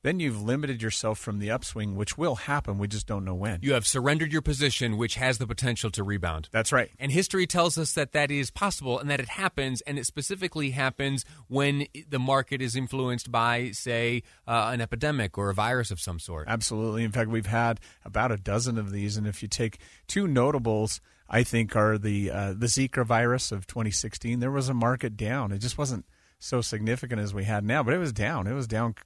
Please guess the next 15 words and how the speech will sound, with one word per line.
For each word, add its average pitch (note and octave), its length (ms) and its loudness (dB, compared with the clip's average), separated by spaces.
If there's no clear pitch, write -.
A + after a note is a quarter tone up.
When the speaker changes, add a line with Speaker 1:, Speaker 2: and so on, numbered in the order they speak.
Speaker 1:
significantly. A2 720 -2
Speaker 2:
Sure. F#2+ 100 0
Speaker 1:
Two C#3+ 180 4
thousand A2+ 520 4
three, B2+ 440 2
uh, G2 180 -2
had A#2 180 0
a A2 60 0
significant, A2 720 0
the G#2+ 80 -2
sars, G2+ 560 2
uh, A#2 120 -4
or A#2 140 2
bird G#2 320 4
flu, G#2 320 -2